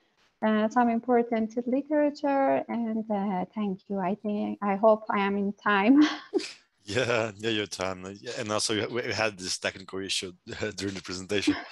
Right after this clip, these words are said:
Speaker 1: <laughs>
Speaker 2: Thank you, Vanessa, for your clear presentation. Uh,
Speaker 1: Thank you.
Speaker 2: any comments, questions from the audience, suggestions?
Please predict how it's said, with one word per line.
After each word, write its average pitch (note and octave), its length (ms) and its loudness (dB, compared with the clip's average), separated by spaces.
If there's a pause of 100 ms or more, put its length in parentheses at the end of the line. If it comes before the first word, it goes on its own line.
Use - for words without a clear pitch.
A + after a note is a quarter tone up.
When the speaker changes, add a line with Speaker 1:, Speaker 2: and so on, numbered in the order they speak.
(140)
Speaker 1:
<laughs> - 320 -8
Speaker 2:
Thank A#2+ 260 -2
you, A#2 80 2
Vanessa, G2+ 460 -4
for F#2+ 340 -6
your F#2 300 -4 (100)
clear F#2+ 400 -6 (240)
presentation. G#2 880 -6 (720)
Uh, A2 580 2
Speaker 1:
Thank A3 200 -2
you. A#3+ 180 -6 (460)
Speaker 2:
any B2+ 240 0
comments, E3 1300 -4
questions B2+ 600 -2
from G#2+ 260 -14
the - 120 -12
audience, B2 540 -10
suggestions? A2 1300 -8